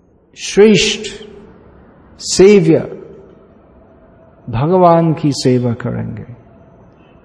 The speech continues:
तो हमारा धर्म है सेवा करना, वो अनिवार्य है। इस मायिक स्थिति में हम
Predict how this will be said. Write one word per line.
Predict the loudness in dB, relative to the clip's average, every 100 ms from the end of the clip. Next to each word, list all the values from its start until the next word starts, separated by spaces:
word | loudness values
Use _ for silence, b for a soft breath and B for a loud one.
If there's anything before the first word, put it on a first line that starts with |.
| _
तो | -2 0 2 0
हमारा | -4 0 2 4 4
धर्म | 2 -2 -4 2 4 4 6
है | 4 4 4 2 -2 -12 -20 -20 -20 -20 -20 -14
सेवा | -4 4 6 6 4
करना, | 2 -2 -4 -6 -10 -18 -20 -20 _ _ _ _
वो | -2 0 2
अनिवार्य | 0 0 2 2 2
है। | 0 -4 -10 -16 -20 -20 _ _ _ _ _ _ _ _ _ _ _ _ _ _ _ _ _ _ _ _ _
इस | -4 -2 -2
मायिक | -2 0 2 0 -2
स्थिति | -8 -2 -2 0 -2
में | -2 -4 -4 -6 -10 -18 -20 -20 _ _ _ _ _ _ _ -8
हम | -2 -2 -2 -4 -6